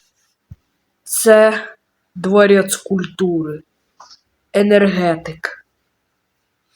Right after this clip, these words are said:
Ну, добре. Ми тебе зрозуміли. Через, я вам даже зможу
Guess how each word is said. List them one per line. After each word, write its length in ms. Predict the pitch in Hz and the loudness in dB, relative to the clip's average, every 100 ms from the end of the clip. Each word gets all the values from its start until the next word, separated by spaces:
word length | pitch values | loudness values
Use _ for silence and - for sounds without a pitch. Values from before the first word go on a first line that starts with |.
| _ _ _ _ _ _ _ _ | _ _ _ _ _ _ _ _
Ну, 280 | 240 220 226 | -12 -4 -2
добре. 960 | 240 233 269 226 220 214 220 220 220 - - _ _ _ _ _ _ _ _ _ | -2 2 4 4 2 2 4 4 2 -4 -18 _ _ _ _ _ _ _ _ _
Ми 140 | 208 | -8
тебе 300 | 202 208 214 | -2 2 2
зрозуміли. 920 | 202 214 214 220 247 226 196 175 185 190 - _ _ _ _ _ _ _ - - - _ _ _ _ _ _ _ _ _ _ _ _ _ _ _ _ 165 - | 2 0 0 -2 -2 -2 -2 -2 -4 -6 -12 _ _ _ _ _ _ _ -18 -18 -20 _ _ _ _ _ _ _ _ _ _ _ _ _ _ _ _ -20 -6
Через, 1000 | - 247 254 226 185 160 - - - _ - | 0 4 6 6 2 -2 -4 -10 -12 _ 0
я 200 | 339 349 | 4 6
вам 220 | 330 277 | 4 4
даже 260 | 247 220 | 2 2
зможу 500 | 208 208 208 196 190 | -4 0 0 0 -2